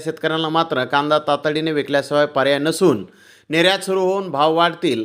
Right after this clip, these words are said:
अशी त्यांची अपेक्षा आहे. प्रत्यक्षात केंद्र सरकारच्या कांदा निर्यात बंदीच्या निर्णयामुळे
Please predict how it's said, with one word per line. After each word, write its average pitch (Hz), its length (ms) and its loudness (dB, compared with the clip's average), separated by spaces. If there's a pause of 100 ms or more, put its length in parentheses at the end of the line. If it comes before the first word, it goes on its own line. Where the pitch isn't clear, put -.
अशी 143 220 -8
त्यांची 151 540 -2 (100)
अपेक्षा 131 360 -8
आहे. 92 180 -8
प्रत्यक्षात 151 520 -2 (120)
केंद्र 143 220 -2
सरकारच्या 143 480 0
कांदा 135 340 -2
निर्यात 135 260 -2
बंदीच्या 131 440 -6
निर्णयामुळे 170 680 2